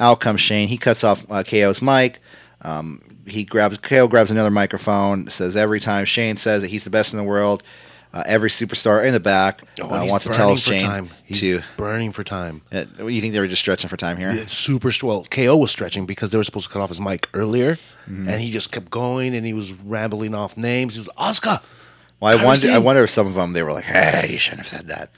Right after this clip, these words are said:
Speaker 2: Yeah.
Speaker 1: Uh, K O mentions how Shane takes up T V time away from Apollo Crews, Ali, Buddy Murphy,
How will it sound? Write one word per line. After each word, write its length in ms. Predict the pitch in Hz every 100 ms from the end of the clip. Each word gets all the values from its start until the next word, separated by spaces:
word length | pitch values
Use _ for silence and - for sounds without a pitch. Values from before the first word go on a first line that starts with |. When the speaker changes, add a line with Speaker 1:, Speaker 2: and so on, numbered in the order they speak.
| - -
Speaker 2:
Yeah. 260 | 107 95 -
Speaker 1:
Uh, 300 | 101 107 110
K 240 | - 135
O 80 | 127
mentions 360 | 120 120 117 -
how 100 | 113
Shane 340 | - 117 113
takes 240 | 120 120
up 120 | 127 107
T 100 | 120
V 100 | 120
time 220 | 120 117
away 220 | 107 110
from 240 | - 104
Apollo 380 | 101 151 190 214
Crews, 340 | 196 247 214 143
Ali, 480 | 143 175 190 208
Buddy 320 | 127 127 156 151
Murphy, 560 | 131 147 - 98 85